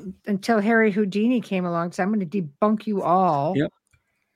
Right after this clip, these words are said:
Speaker 1: So he was one of your first real, real skeptics, right?
Speaker 2: Yep, he was.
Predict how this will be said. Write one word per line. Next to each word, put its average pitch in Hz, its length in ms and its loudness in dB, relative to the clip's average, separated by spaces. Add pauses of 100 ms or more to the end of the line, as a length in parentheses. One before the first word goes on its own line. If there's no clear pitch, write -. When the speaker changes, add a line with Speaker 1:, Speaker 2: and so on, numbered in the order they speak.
(180)
Speaker 1:
So 180 240 -2
he 262 240 -2
was 240 300 -2
one 214 160 -2
of 208 60 -2
your 185 160 -2
first 196 540 -4
real, 185 480 -4 (600)
real 180 180 -4
skeptics, - 840 -10
right? 165 300 -8 (440)
Speaker 2:
Yep, - 280 -8
he 139 180 0
was. 170 400 -2